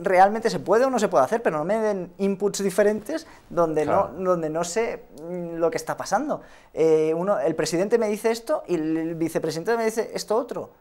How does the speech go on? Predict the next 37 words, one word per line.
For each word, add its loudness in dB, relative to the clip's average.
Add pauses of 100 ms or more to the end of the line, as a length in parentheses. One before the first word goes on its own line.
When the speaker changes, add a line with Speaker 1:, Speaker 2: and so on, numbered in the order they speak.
(200)
Speaker 2:
Y -12
luego 0
Speaker 1:
Ostras. 2
Speaker 2:
el 0
minis-, -4
la -2
ministra -2
o 0
el -2
ministro -2
te -6
dice -6 (180)
<laughs> -14
Speaker 1:
Claro, 4
ostras. -2
Speaker 2:
También. 0 (140)
Speaker 1:
Eh, -8
hombre, -2
yo -6
creo -2
que -2
Ciudadanos, -2 (320)
Ciudadanos -6 (140)
no -4
nació -8
para -12
eso. -18 (1000)
O -20
sea, -6
Speaker 2:
Ujú. -8
Speaker 1:
si, -4
eh, -10
Ciudadanos, -2 (360)
eh, -8
siempre 0
hizo -2
gala 6